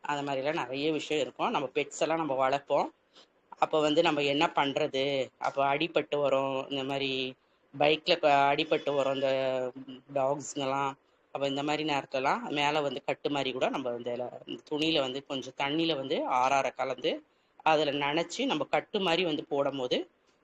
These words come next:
அந்த காயங்களும் மாறிடும். அதுக்கும் வாயில ரெண்டு சொட்டோ, இல்ல வந்து நம்ம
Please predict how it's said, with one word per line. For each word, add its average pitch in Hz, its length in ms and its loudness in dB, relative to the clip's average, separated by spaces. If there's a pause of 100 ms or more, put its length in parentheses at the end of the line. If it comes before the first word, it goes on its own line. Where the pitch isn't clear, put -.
(100)
அந்த 170 260 6
காயங்களும் 170 720 4
மாறிடும். 151 500 0 (480)
அதுக்கும் 180 380 2
வாயில 165 300 8
ரெண்டு 143 220 0 (280)
சொட்டோ, 170 400 6 (160)
இல்ல 139 220 0
வந்து 139 260 2
நம்ம 147 200 -2